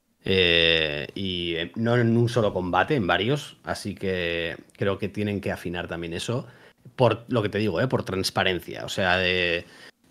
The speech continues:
de que luego no se le pueda decir nada. Yo, mm, soy partidario, yo puedo estar equivocado y el juez, o sea, no podemos no compartir la misma opinión,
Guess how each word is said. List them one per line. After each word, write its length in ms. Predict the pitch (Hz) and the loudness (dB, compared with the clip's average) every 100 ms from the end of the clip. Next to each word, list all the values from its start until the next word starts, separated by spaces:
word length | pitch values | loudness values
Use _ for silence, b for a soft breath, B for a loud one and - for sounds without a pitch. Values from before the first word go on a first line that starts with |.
| - - | -14 -8
de 260 | 117 110 104 | -2 0 0
que 220 | 110 107 | 2 2
luego 420 | 110 123 139 151 | 4 6 8 8
no 80 | 139 | 6
se 100 | 135 | 4
le 80 | 131 | 2
pueda 200 | 127 123 | 4 4
decir 260 | 117 113 101 | 4 0 -2
nada. 360 | 92 76 50 - | 0 -2 -6 -8
Yo, 480 | 107 156 196 - - | 4 6 6 4 0
mm, 300 | 120 120 113 | 4 6 4
soy 240 | - 147 | 4 4
partidario, 760 | 139 127 127 127 135 160 175 - | 4 2 4 6 6 6 4 -4
yo 220 | 120 143 | 2 2
puedo 160 | 147 147 | 6 6
estar 200 | 127 135 | 6 4
equivocado 600 | 120 123 113 120 120 120 | 4 4 4 6 6 6
y 80 | 110 | 4
el 80 | 101 | 2
juez, 480 | - 123 120 - - | 2 4 4 0 -6
o 80 | |
sea, 100 | - 113 | -2 0
no 120 | 117 | 2
podemos 340 | 127 131 131 | 4 6 6
no 300 | 127 131 117 | 6 6 4
compartir 440 | 123 117 117 110 117 | 0 0 0 0 0
la 60 | |
misma 220 | 117 117 | 2 2
opinión, 460 | 113 113 117 135 185 | 2 2 2 0 -2